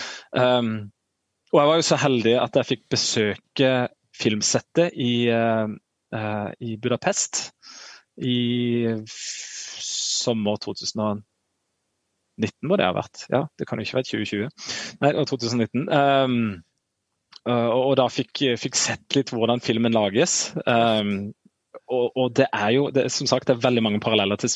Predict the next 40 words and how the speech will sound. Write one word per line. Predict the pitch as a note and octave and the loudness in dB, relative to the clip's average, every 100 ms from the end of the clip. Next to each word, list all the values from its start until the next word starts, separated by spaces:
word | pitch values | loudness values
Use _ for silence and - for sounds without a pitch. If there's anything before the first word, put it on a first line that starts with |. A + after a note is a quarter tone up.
| - | -4
til | - A2+ | -4 -2
spillbransjen, | - A#2 G2 - C#3+ | 0 -2 -2 -2 0
for | C3+ | 4
du | |
har | B2 - - - - - | 4 2 -6 -8 -6 -2
den | A2+ A#2 | 0 2
personen | D3 - D3 D3+ | 2 2 4 4
er | D3 D3 D3 | 2 2 2
ansvarlig | D3 - D#3 E3+ | 2 4 4 4
for | - | 4
det, | G#2 | 4
den | G2+ G2 | 4 4
personen | B2+ D3 D#3 | 4 4 2
er | |
ansvarlig | D3+ D3 D3 | 4 4 4
for | C3+ | 4
det, | G2+ F#2+ G2 | 4 4 4
og | - | 4
så | B2+ | 2
fikk | C3+ | 4
vi | C#3 B2+ | 6 6
liksom | A#2+ C#3 B2+ | 4 4 4
møte | A#2+ - | 4 4
de | A#2+ | 4
som | - C3 | 6 4
lager | B2 | 4
kostymene, | - E3+ - A2+ G#2+ G2+ F#2 G2 - - - | 2 2 2 2 2 2 2 0 -2 -10 0
og | |
de | A2+ | 4
hadde | C#3+ C3 | 6 6
jobbet | B2 A2 B2+ | 4 4 2
i | G2 | 0
mange | G#2 D3 C3 | 0 2 4
år | A#2+ A2+ - | 6 4 4
på | |
dette, | B2 - - | 2 2 0
og | F#2+ | 0
liksom, | G2+ - | 0 0
de | |
hadde | G2+ | 0